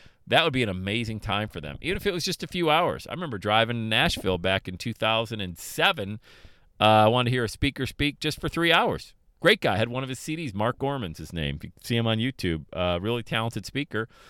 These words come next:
And I just got plugged into some message back when, you know, everybody was buying C Ds, and I went to a motivational event, and he was giving 'em out, and I'm like, "Wow." And then he, I got on his email list, see how this works.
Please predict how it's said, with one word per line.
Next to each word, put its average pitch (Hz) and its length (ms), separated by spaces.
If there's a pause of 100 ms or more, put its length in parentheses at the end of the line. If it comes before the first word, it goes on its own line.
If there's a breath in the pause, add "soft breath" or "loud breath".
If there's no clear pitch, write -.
(240 soft breath)
And 107 120
I 151 80
just 339 140
got - 180
plugged 147 320
into 165 200
some 147 260
message 156 400
back 143 260
when, 139 160
you 147 100
know, 131 120
everybody 131 260
was 113 100
buying 117 460
C 139 280
Ds, 143 360
and 113 80
I 104 60
went 123 180
to 110 140
a 95 40
motivational 117 580
event, 117 240
and 120 100
he 107 80
was 95 100
giving 120 240
'em 110 120
out, 165 240
and 123 100
I'm 107 80
like, 110 180
"Wow." 170 240
And 107 100
then 117 100
he, 120 100
I 110 140
got 113 120
on 113 140
his 107 140
email 196 340
list, 220 300
see 117 120
how 120 120
this 120 200
works. 156 400